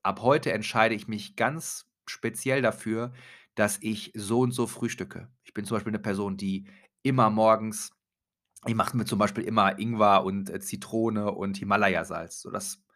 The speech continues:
auch das ist zum Beispiel was, wo ich irgendwann gesagt habe, „Das ist mein Standard. Ich will meinen Tag immer so starten.“ Zunge sauber machen, dann großes Glas Wasser, Himalaya-Salz, Ingwer, Zitrone und dann trinke ich das.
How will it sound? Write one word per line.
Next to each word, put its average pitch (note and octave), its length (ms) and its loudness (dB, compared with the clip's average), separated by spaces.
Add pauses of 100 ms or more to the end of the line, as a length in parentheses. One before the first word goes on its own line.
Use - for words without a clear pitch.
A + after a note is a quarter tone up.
(360)
auch G2+ 160 2
das C3+ 200 4
ist B2+ 120 -4
zum G#2+ 100 -8
Beispiel G2 260 -4
was, A2 320 2
wo A2+ 80 -2
ich G2 100 -6
irgendwann A2+ 260 0
gesagt G#2+ 320 -2
habe, A2 200 -4 (260)
„Das G2 180 -2
ist - 140 -6
mein G2 160 0
Standard. G2 500 -6 (440)
Ich G#2+ 160 -2
will G#2+ 80 2
meinen F#2+ 260 4
Tag G#2 380 -2
immer C3 240 0
so G#2+ 120 -4
starten.“ - 540 -6 (600)
Zunge B2 340 -2
sauber F#2+ 340 4
machen, F#2+ 500 -4 (320)
dann C2+ 360 -12 (120)
großes A2+ 480 0
Glas F#2+ 300 2
Wasser, G#2+ 400 -2
Himalaya-Salz, F#2 1200 -2 (260)
Ingwer, G2 760 2
Zitrone G2+ 640 -4
und - 500 -16
dann F#2+ 80 -4
trinke F2+ 240 -10
ich - 80 -20
das. - 320 -18